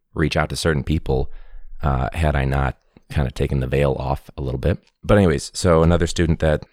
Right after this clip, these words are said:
has been going through a lot this year. Like, we've lost a few students to gun violence. Um, a number have been injured because of gun violence. So that's been kinda scary, but knowing that they're safe now or that they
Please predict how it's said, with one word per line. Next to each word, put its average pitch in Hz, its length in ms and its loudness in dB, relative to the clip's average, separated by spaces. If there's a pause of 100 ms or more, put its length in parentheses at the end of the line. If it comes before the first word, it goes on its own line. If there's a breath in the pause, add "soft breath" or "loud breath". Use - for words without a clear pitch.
(160)
has 87 120 -10
been 82 100 0
going 80 200 2
through 71 140 -2
a 65 40 -4
lot 73 280 -4
this - 180 -4
year. 71 200 -2
Like, 82 220 -10
we've 73 140 -4
lost 73 200 -6
a - 60 -16
few 65 120 -8
students - 320 -6
to - 100 -16
gun 85 180 2
violence. 80 480 0 (140)
Um, 64 360 -6
a 71 40 0
number 73 260 2
have 67 80 -2
been 65 160 -2
injured 78 320 0
because 71 360 -2
of 71 320 2 (540 soft breath)
gun 73 200 2
violence. 69 300 0
So - 60 -8
that's 73 140 0
been 73 140 -2
kinda 71 180 -4
scary, 64 400 -8
but - 220 -8 (420)
knowing 92 220 4
that 107 100 0
they're 98 120 2
safe - 300 -2
now 82 480 -2
or 73 240 -2
that 71 220 -4
they 69 380 -6